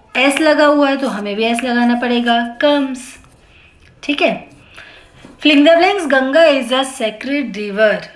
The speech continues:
तो गंगा, गंगा तो एक ही है, तो यहाँ पर क्या आ जाएगा, the, बिना mind लगाए the लगा दीजिएगा। Next,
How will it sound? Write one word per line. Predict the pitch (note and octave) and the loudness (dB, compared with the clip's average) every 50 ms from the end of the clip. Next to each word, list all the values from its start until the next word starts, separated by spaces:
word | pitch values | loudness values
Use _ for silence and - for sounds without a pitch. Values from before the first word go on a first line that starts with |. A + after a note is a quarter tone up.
| - _ _ _ _ - | -20 _ _ _ _ -8
तो | - G#3+ G#3 G#3 G3+ G3 G3+ G3 | -6 -4 -2 -2 -4 -4 -4 0
गंगा, | G#3+ A#3 B3 C4+ C#4 C#4+ C#4+ C#4+ C#4 C4+ C4+ - - | 2 2 4 4 4 4 4 2 2 0 -2 -6 -4
गंगा | A#3+ A3+ G3+ G3 G3 G3 G3 | -2 -2 -2 0 -2 -2 -2
तो | F#3+ G#3+ G#3+ - C4 | -4 -4 -4 -2 0
एक | C4+ D4+ D4 D4 | 0 0 0 0
ही | - D#4 D#4+ D#4+ | -2 0 0 2
है, | D#4 D4+ D4+ D4+ - - | 0 0 -2 -4 -12 -10
तो | - A3 | -8 -6
यहाँ | G3 G3 F#3+ F#3 - | -6 -4 -6 -4 -4
पर | A3 G3 G3 | -6 -4 -2
क्या | - C#4 C#4+ C#4+ | -2 0 2 2
आ | C#4+ | 2
जाएगा, | C#4 C#4+ C#4 C#4 C#4 C#4+ C#4+ | 2 2 2 2 2 0 0
the, | C#4 A#3 C#4 D4 D4 D4+ D4+ D4 - - - - - A3 | 0 2 2 2 2 2 0 -2 -6 -12 -18 -16 -6 -4
बिना | A3+ A3+ A#3+ B3+ | -2 0 0 0
mind | C4 C4 C4 C4+ B3+ | 0 0 0 0 0
लगाए | C4 C4 A#3+ C4 C4 C4 | -2 0 2 2 2 2
the | A#3+ B3 B3 | 0 0 -2
लगा | B3+ B3+ A#3+ B3 B3 A#3+ | -2 -2 0 0 0 0
दीजिएगा। | B3 B3 A#3 A#3 A#3+ B3+ A#3+ A#3+ A#3+ A#3+ A#3+ - - - _ _ _ _ - - - - _ _ _ B3+ | -2 -4 -4 -4 -4 -4 -4 -4 -6 -6 -8 -10 -16 -20 _ _ _ _ -20 -20 -20 -20 _ _ _ -2
Next, | B3+ C4 C4+ C4+ C#4 - - - | 0 0 0 -2 -2 -6 -12 -16